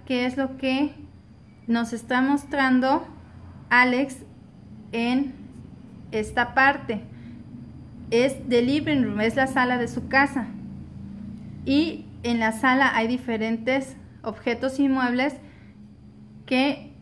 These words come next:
lo vamos a ir escuchando en el audio. Luego en C dice, "Look at the picture, listen and circle".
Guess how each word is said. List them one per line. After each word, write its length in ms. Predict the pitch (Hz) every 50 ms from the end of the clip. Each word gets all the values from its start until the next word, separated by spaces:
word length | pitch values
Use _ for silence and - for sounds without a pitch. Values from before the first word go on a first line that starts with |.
| - - -
lo 160 | - 226 220
vamos 320 | 214 226 226 240 254 247 254
a 20 |
ir 120 | 240 220 233
escuchando 580 | 233 226 226 233 220 - 233 220 220 220 220
en 80 | 220 220
el 160 | 220 226 233
audio. 320 | 247 254 262 247 247 214 - - - - - - - - - - - - - - - _ _ _ _ _ _ - - - - - _ _ - - - - - _ _ _
Luego 380 | - 247 247 277 285 294 294 339
en 140 | 339 359 392
C 320 | - - 320 285 277 285
dice, 480 | 254 254 233 247 247 - 285 277 - - -
"Look 300 | 214 214 220 220 220 269
at 80 | 269
the 100 | 262 311
picture, 460 | 311 - - 311 269 254 - 311 320
listen 420 | 294 254 220 208 202 - 240 226 220
and 140 | 226 226 226
circle". 540 | - 302 285 277 294 285 - 226 202 190